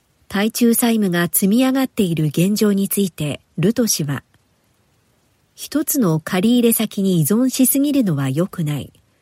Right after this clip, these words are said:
開発資金の調達先を多様化したい」と強調しました。債務の罠回避に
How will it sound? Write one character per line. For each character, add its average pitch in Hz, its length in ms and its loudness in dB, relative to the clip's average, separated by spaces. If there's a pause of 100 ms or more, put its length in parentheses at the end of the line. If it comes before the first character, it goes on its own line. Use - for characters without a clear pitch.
(580)
開 208 240 0
発 214 220 -4
資 - 120 -6
金 196 220 0
の 165 160 0
調 208 260 -2
達 220 220 -2
先 208 320 -2
を 175 180 0 (140)
多 156 160 -6
様 240 260 2
化 247 180 0
し - 140 -4
た 254 120 0
い」 240 120 -2
と 143 160 -4
強 156 240 -4
調 156 180 -4
し 156 160 -4
ま 156 120 0
し - 100 -2
た。 135 200 -8 (1160)
債 254 340 -2
務 254 180 2
の 196 180 0
罠 208 320 0
回 226 240 0
避 226 160 -4
に 170 260 0